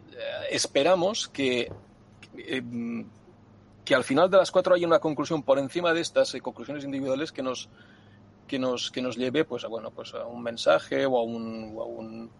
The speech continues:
a un, pues sí, una, a una conclusión superior, ¿no? Y esto no se da, no se da porque quizás el punto flojo de, de la película, porque no existe.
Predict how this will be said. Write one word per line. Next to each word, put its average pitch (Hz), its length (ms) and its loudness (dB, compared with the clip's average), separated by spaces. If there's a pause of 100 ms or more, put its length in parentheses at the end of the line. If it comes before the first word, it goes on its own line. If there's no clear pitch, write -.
(640)
a 117 100 0
un, 120 300 2
pues - 180 -6
sí, 151 100 6 (600)
una, 139 160 4
a 139 140 6
una 139 200 6
conclusión 135 540 -2
superior, 123 640 0
¿no? 127 180 -4
Y 147 140 0
esto - 220 -4
no 156 100 0
se 113 140 -4
da, 117 220 2 (320)
no 127 160 -2
se 139 160 -2
da 131 140 6
porque 120 680 0 (400)
quizás - 340 0
el 143 80 0
punto 123 260 -2
flojo 123 300 0
de, 113 220 -2
de 117 140 -2
la 113 100 4
película, 117 400 0
porque - 260 -4
no 117 60 0
existe. 117 460 -6